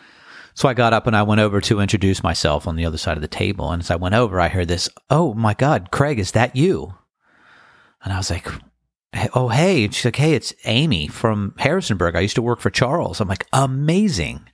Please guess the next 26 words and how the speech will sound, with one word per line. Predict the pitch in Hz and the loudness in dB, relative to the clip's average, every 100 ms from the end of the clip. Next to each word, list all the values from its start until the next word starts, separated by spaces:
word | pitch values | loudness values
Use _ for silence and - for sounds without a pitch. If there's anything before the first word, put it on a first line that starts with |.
| _ - - - _ | _ -20 -20 -20 _
So | - 135 | -2 0
we | 143 | 2
literally | 139 160 170 | 2 2 2
wandered | 143 143 139 131 | 2 2 2 2
into | 135 123 107 | 0 0 0
a | |
hibachi | - 117 110 127 - 117 | 0 -2 0 0 0 -2
restaurant | 92 87 - 87 80 82 | 0 -2 -2 0 0 0
in | 113 143 | 0 0
Tidewater | - 117 127 101 76 58 101 - _ _ _ _ _ _ _ _ | 0 0 0 0 -2 -2 -8 -12 _ _ _ _ _ _ _ _
to | - 110 | -4 0
eat, | 135 117 90 - - - | 2 2 -2 -8 -12 -6
and | 107 104 | -4 -2
we | 101 | -2
got | - 110 | -2 -2
seated | - - 160 160 127 | -2 0 2 2 0
with | 117 | -2
the | 113 | -2
family. | - 139 147 135 90 82 - _ _ _ - - _ _ _ _ _ _ _ _ _ _ _ _ | 0 0 2 0 -2 -4 -6 _ _ _ -20 -20 _ _ _ _ _ _ _ _ _ _ _ _
So | - 110 | -2 -2
it's | - | -2
the | |
parents | - - 135 117 104 - | -4 0 2 2 -2 -6
of | - 117 104 | -2 0 0
this | 95 95 | 0 -2
mother, | 110 110 120 113 120 98 101 113 | -4 -6 -2 0 2 2 0 -2